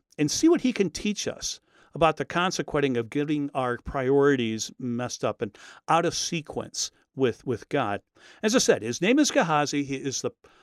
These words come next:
the, um, the servant of the great prophet Elisha. Now, when we first come upon Gehazi in Scripture, he's already accompanying the prophet in, in Second Kings chapter four.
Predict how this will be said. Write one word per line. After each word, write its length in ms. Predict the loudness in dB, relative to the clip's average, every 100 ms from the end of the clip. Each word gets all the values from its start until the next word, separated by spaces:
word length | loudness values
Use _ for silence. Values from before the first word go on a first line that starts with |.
| _
the, 240 | -2 0
um, 300 | 0 -2 -4
the 120 | -6 -4
servant 640 | 0 4 4 2 -6 -10 _
of 140 | -8 -4
the 100 | -4
great 520 | -4 0 2 0 -6 _
prophet 540 | -12 -6 -6 -4 -6 -8 _ -6
Elisha. 600 | -4 -2 -4 -6 -12 -14 _ _ _ _ -20 0
Now, 120 | 6
when 160 | 8 8
we 80 |
first 320 | 4 4 2 0
come 180 | -2
upon 540 | -2 -4 -2 0 2 2
Gehazi 540 | 0 -2 -2 -2 -4
in 180 | -4 -4
Scripture, 680 | -6 -2 -4 -4 -6 -6 -6 _ -20 -6
he's 220 | -2 6
already 280 | 6 6 2
accompanying 520 | 2 -2 0 0 0
the 80 | -2
prophet 500 | 0 0 2 0 -2
in, 180 | 0 -4 -6 _ _ -20 _
in 140 | -2 -2
Second 460 | -2 -2 0 -4
Kings 340 | -4 -4 -4 -6
chapter 500 | -6 -4 -4 -6 -8
four. 560 | -6 -2 -2 -2 -10